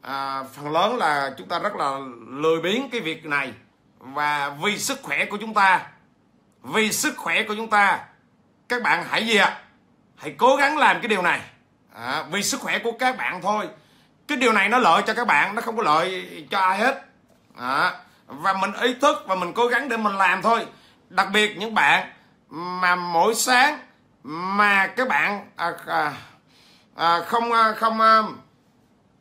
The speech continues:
mỗi sáng mà các bạn không, à, chịu đi tập thể dục á,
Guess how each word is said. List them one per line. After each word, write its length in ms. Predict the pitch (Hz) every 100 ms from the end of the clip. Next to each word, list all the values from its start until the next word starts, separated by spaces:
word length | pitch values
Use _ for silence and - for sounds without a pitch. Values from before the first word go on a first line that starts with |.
| _ -
mỗi 400 | 156 170 170 214
sáng 460 | 214 208 254 277
mà 120 | 226 170
các 180 | 233
bạn 200 | 220 156
không, 360 | - 208 208 208
à, 500 | 196 196 190 190 190 -
chịu 120 | 156
đi 120 | 190
tập 100 | 165 214
thể 60 |
dục 180 | 202 147
á, 100 | 202